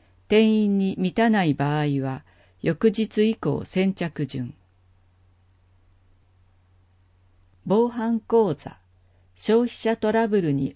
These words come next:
遭わないために。高齢者を狙った悪質商法などの被害に遭わないために、事例も交えながら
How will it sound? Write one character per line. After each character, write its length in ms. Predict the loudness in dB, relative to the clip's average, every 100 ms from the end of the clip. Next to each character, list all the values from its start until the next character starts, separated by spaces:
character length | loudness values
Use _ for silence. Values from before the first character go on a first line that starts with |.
| -2
遭 100 | 0
わ 160 | 2
な 160 | 0 0
い 120 | -4
た 180 | -6 -4
め 180 | -4 -4
に。 240 | -6 -10 _ _ _ _ _ _ _ _ _ _ _ _ _
高 280 | -2 2 4
齢 240 | 4 4 2
者 240 | 0 2
を 100 | 2
狙 240 | 0 0
っ 80 | -4 -8 -10
た 240 | -10 -10 _ _ _ _ -8
悪 300 | -4 0 -2
質 280 | -2 -2
商 280 | 0 2 2
法 300 | 0 -2 0
な 160 | 0 0
ど 140 | -2
の 160 | -2 -2
被 180 | -4 -2
害 280 | 0 0
に 200 | 0 -2 -6
遭 100 | 0
わ 140 | 2 2
な 160 | 2
い 100 | 0
た 180 | -4 -4
め 160 | -2 -2
に、 220 | -4 -10 _ _ _ _ _ _ -8
事 160 | -2
例 260 | 4 4 4
も 220 | 2 0 0
交 320 | -2 2 2
え 120 | 4
な 160 | 2 0
が 160 | -2
ら 180 | -4 -10